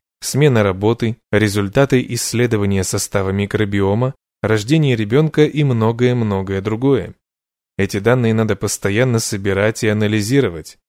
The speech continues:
но не докучая человеку, незаметно для него.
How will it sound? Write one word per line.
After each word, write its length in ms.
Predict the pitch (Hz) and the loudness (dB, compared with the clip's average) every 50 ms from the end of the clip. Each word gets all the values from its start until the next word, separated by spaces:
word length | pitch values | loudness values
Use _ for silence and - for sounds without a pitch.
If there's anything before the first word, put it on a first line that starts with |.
| _ - | _ -6
но 140 | - 117 127 | -2 0 0
не 140 | 131 135 127 | 2 0 0
докучая 580 | 123 123 - 139 127 - - 139 117 104 92 | 0 -2 -2 -2 -4 -2 0 0 0 0 0
человеку, 720 | 90 - - 98 95 95 101 131 131 - 131 127 127 - _ _ - | -4 -4 -4 -4 -2 0 0 0 0 0 0 -2 -2 -2 _ _ -6
незаметно 760 | - 127 139 139 123 120 110 104 101 101 104 - - 107 104 101 | -2 0 2 2 4 2 2 2 2 0 0 -2 -2 -4 -4 -2
для 220 | 101 101 101 98 | -2 -2 -2 0
него. 400 | 101 104 104 110 113 90 82 | 0 0 0 0 -2 -4 -4